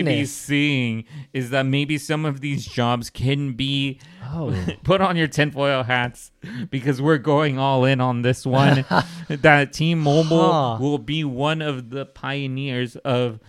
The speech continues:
Speaker 1: using A I technology to
Speaker 2: <laughs>
Speaker 1: replace the common employee, the common
Speaker 2: <laughs>
Speaker 1: <laughs> Oh my
Speaker 2: T-Mobile
Speaker 1: God.
Speaker 2: G P T.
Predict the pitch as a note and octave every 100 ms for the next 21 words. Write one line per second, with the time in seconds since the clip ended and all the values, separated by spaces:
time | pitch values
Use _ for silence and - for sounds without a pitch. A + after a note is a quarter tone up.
0 | C#3 C#3 - C#3 D#3 D3 D3+ D3 D3 D3
1 | C#3+ D3 C3+ C#3 C#3 C3+ C#3 - D3+ D3+
2 | C3+ B2 C3+ D3 D3+ D3 - - F3 -
3 | D3+ D3 C3 D3 D#3 D3+ C#3+ C#3+ A#2+ B2+
4 | C#3 C#3 C3 B2 A#2 A2 B2+ D3 D#3 D3+
5 | D3 C#3+ C#3+ - F3+ E3 _ - - -
6 | - D3 C#3 F3 G3 F3+ F#3 F3+ F#3 D3
7 | F3+ F3+ E3+ - F#3 F#3 D#3+ B2